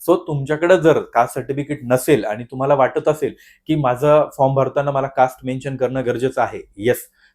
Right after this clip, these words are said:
तुम्ही कास्ट मेन्शन करणं खूप गरजेचं आहे. जेव्हा तुम्ही सेंट्रल काउन्सिलिंगला जाता, तर तेव्हा तुमची कास्ट मेन्शन इम्पॉर्टंट आहे, कारण तो डेटा पूर्ण नीट वरतून घेतला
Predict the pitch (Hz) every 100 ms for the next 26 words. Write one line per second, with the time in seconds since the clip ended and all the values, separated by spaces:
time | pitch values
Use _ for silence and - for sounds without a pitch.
0 | - 131 139 127 131 - 127 123 135 131
1 | 127 127 131 - 170 131 127 127 127 117
2 | 127 120 127 135 131 131 - 131 131 147
3 | 156 151 151 131 123 110 98 127 - -
4 | _ _ 147 147 151 151 151 143 147 -
5 | 139 156 147 139 143 151 156 156 _ 131
6 | 131 139 135 139 127 135 139 135 165 -
7 | _ _ - 202 160 - 160 156 156 156
8 | 156 143 143 139 131 - 156 127 - 151